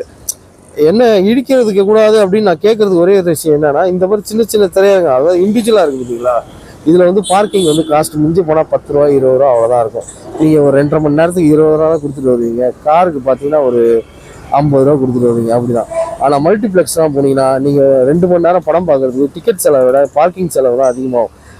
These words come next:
காருக்கும் கிட்டத்தட்ட ஒரு இருநூறு, முந்நூறு ரூபா நீங்க செலவு பண்ண வேண்டிய சூழ்நிலை வரும். இந்த மாதிரி சின்ன திரையரங்கெல்லாம் இடிக்காம ஏதாவது அரசாங்கம் இதுக்கு ஒரு முயற்சி எடுத்திருந்ததுன்னா ஒரு நல்லா இருக்கும்.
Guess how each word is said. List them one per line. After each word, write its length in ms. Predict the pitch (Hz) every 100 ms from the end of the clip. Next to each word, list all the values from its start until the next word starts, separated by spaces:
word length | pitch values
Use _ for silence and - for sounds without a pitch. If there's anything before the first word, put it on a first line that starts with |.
| - 143
காருக்கும் 540 | 170 202 180 185 196
கிட்டத்தட்ட 320 | 160 156 156 160
ஒரு 80 | 143
இருநூறு, 240 | 127 135 135
முந்நூறு 220 | 127 127
ரூபா 100 | 139 151
நீங்க 120 | 123 131
செலவு 180 | 147 135
பண்ண 160 | 117 110 110
வேண்டிய 240 | 110 110 -
சூழ்நிலை 300 | 139 127 104
வரும். 180 | 98 92 - - - - - -
இந்த 120 | 131
மாதிரி 140 | 175 190
சின்ன 140 | 214 233 202
திரையரங்கெல்லாம் 640 | 185 180 165 165 156 170 165
இடிக்காம 400 | 170 175 170 165
ஏதாவது 300 | 147 151 156 147
அரசாங்கம் 520 | 135 156 175 160 139 127 123 120
இதுக்கு 200 | 117 117 127
ஒரு 80 | 123 127
முயற்சி 280 | 165 143 135
எடுத்திருந்ததுன்னா 540 | 123 123 120 127 156 170 - - - - - - - - - - 123
ஒரு 180 | 123 123
நல்லா 180 | 123 139 139
இருக்கும். 260 | 113 104